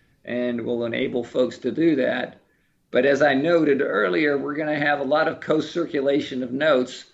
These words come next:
So we're encouraging everybody who's got a visual impairment or, or blind to get the currency reader and use that, because by law,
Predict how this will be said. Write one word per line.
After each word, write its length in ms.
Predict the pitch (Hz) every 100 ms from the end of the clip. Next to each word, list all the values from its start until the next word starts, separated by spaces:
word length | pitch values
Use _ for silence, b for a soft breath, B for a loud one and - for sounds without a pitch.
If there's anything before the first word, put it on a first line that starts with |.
| b b b
So 320 | - 127 123 123
we're 240 | 175 170
encouraging 960 | 147 - 156 143 135 139 139 131 120 - _ _ -
everybody 800 | 143 139 135 120 135 131 127 131
who's 380 | 117 123 117 110
got 460 | 113 - - 139 131
a 120 | 127
visual 420 | 123 131 127 123
impairment 460 | 123 131 131 131 127
or, 340 | 117 - 123
or 40 |
blind 540 | 110 135 135 135 135 135 b b b _
to 380 | - 143 131 123 123 -
get 260 | 185 185
the 80 | 160
currency 540 | - 180 165 135 139
reader 500 | 127 123 127 123 120 -
and 280 | 151 139
use 240 | 147 147 113
that, 480 | 135 143 123 - - b b
because 320 | 123 147 - - _ _ -
by 180 | 131 135
law, 640 | 123 147 214 127 117